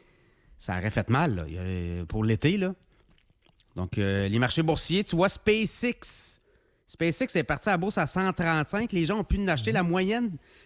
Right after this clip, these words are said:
Speaker 1: des achats, c'est cent soixante-dix-neuf dollars U S. Puis là, l'action est à cent quatre-vingt-cinq. Elle est montée à deux cent vingt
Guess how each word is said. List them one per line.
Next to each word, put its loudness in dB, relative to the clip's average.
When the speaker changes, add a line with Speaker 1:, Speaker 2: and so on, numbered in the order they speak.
Speaker 1:
des 2
achats, 2
c'est -2
cent 0
soixante-dix-neuf 0
dollars 0
U 2
S. 0
Puis -4
là, 4
l'action 0
est -4
à -4
cent 0
quatre-vingt-cinq. 0
Elle 0
est 4
montée 2
à 2
deux 2
cent -2
vingt 0